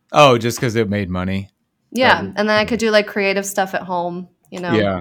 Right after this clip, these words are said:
Speaker 2: if I really
Speaker 1: I
Speaker 2: wanted
Speaker 1: kinda
Speaker 2: to.
Speaker 1: like that idea that if you could, like, be, like, really pragmatic about your career choice to just make money to fund the thing you wanna do.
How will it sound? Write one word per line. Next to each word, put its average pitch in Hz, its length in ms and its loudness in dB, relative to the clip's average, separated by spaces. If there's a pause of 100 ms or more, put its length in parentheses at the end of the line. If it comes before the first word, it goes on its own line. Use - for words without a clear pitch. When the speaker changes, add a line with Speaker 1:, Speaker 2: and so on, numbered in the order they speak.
Speaker 2:
if - 60 -14
I 190 60 -6
really 180 260 -4
Speaker 1:
I - 20 -4
Speaker 2:
wanted 175 240 -2
Speaker 1:
kinda 466 180 4
Speaker 2:
to. 180 40 10
Speaker 1:
like 165 180 8
that 165 120 6
idea 131 420 6
that 123 140 6
if 113 120 0
you 120 140 -2
could, 127 500 0
like, 113 200 -4
be, 117 160 -2
like, 107 260 -4
really 107 420 -4
pragmatic 104 760 -2
about 95 340 -2
your 98 160 -6
career 95 420 -6
choice 104 400 -4
to - 120 -16
just 101 260 -6
make 101 220 -4
money 95 360 0
to - 120 -14
fund 95 520 0
the 90 100 -4
thing 98 260 -12
you 101 120 -6
wanna 107 220 -6
do. 110 360 -4